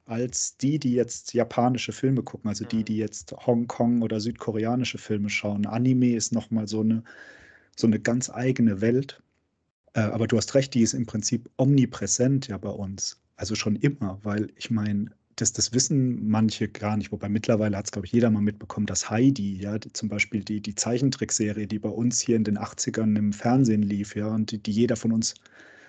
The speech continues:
Speaker 1: als Kind geguckt hat, ja, dass das halt eine, eine Anime-Serie ist.
Speaker 2: Ja.
Speaker 1: Und, ähm, und da gab's ja auch unfassbar viel mehr, was dann, ähm, auch im deutschen Fernsehen, äh, damals schon lief. Und, ähm,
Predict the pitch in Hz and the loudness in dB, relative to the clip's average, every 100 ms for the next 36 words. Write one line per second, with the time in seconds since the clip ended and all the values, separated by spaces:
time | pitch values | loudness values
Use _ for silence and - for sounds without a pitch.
0 | _ _ - 110 - 131 139 - - - | _ _ -6 -4 2 4 4 0 -6 0
1 | 143 - 110 101 104 107 131 _ 110 - | -2 0 -6 -4 -4 -6 -6 _ -6 -4
2 | 113 117 107 110 107 104 113 135 160 123 | -4 -4 -4 -4 -6 -4 -2 0 0 0
3 | 101 101 98 95 95 92 - _ _ _ | -2 -4 -8 -8 -12 -12 -14 _ _ _
4 | _ _ _ _ _ _ _ 120 123 113 | _ _ _ _ _ _ _ -8 -4 -4
5 | 107 104 - - _ _ - 110 107 101 | -4 -6 -8 -20 _ _ -18 -8 -6 -2
6 | 101 104 - 117 113 107 117 120 117 - | -2 -4 -2 -2 0 0 2 2 0 -4
7 | _ 156 156 147 131 117 127 113 - 120 | _ 4 4 4 -2 -2 -2 -2 0 4
8 | 117 117 135 113 101 101 - 107 104 101 | 6 6 4 2 0 -6 -4 -2 2 2
9 | 104 101 101 101 101 107 - 131 107 113 | 0 -2 -6 -6 -6 -6 -6 -2 0 0
10 | 113 - 107 110 117 117 113 110 104 101 | -2 -2 -2 0 2 4 4 4 2 2
11 | 104 104 98 - 110 110 107 - 107 104 | -2 -6 -10 -4 2 2 2 -2 0 2
12 | 110 135 123 - - 107 107 104 107 104 | 2 2 2 -2 -8 -4 0 2 2 0
13 | - 101 98 98 101 101 | -6 -4 -2 0 2 0